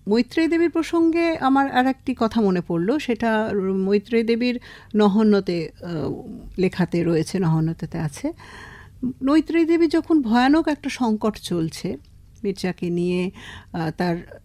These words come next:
একটা মানসিক সংকট, অল্প বয়সে তখন কি করবেন উনি ভেজে, ভেবে পাচ্ছেন না। সেই সময় রবীন্দ্রনাথ ওনাকে একটা অদ্ভুত বুদ্ধি বলেছিলেন, একটা, উম, সান্ত্বনা বাক্য দিয়েছিলেন। বলেছিলেন, "তুমি, উম, মনটাকে না স-, মানে স্থির জলের মতো করো, তাহলে সব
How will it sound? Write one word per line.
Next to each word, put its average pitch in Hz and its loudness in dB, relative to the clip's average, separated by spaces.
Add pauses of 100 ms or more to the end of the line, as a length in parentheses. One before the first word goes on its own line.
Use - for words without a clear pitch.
একটা 226 -4
মানসিক 269 2
সংকট, 190 -2
অল্প 190 0
বয়সে 180 0
তখন 180 -4
কি 202 -4
করবেন 175 -2
উনি 180 -2
ভেজে, 190 0
ভেবে 214 2
পাচ্ছেন 170 -6
না। 220 0 (360)
সেই 302 0
সময় 330 2
রবীন্দ্রনাথ 269 2
ওনাকে 254 -2
একটা 254 -2
অদ্ভুত 202 -2
বুদ্ধি 175 -2
বলেছিলেন, 175 0
একটা, 262 0
উম, 208 -10
সান্ত্বনা 214 -2
বাক্য 190 -4
দিয়েছিলেন। 175 -6
বলেছিলেন, 240 0 (540)
"তুমি, 302 4 (280)
উম, 214 2
মনটাকে 277 2
না 262 4 (240)
স-, - -6
মানে 214 2
স্থির 302 4
জলের 208 4
মতো 190 0
করো, 180 -2 (280)
তাহলে 262 0
সব 285 -2